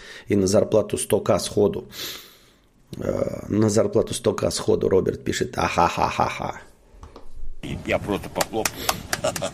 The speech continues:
Speaker 1: План, как швейцарские часы, пойти на жирное место в шахту,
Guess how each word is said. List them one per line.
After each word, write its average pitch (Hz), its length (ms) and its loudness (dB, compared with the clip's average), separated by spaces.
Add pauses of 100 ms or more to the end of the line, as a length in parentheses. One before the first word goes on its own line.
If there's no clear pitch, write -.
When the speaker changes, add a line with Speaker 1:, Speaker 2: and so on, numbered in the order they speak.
(2500)
Speaker 1:
План, 135 260 2
как 127 160 -8
швейцарские 107 640 -2
часы, 104 320 -2
пойти 104 400 0
на 95 160 2
жирное 101 400 4
место 95 320 0
в - 80 -4
шахту, 104 420 2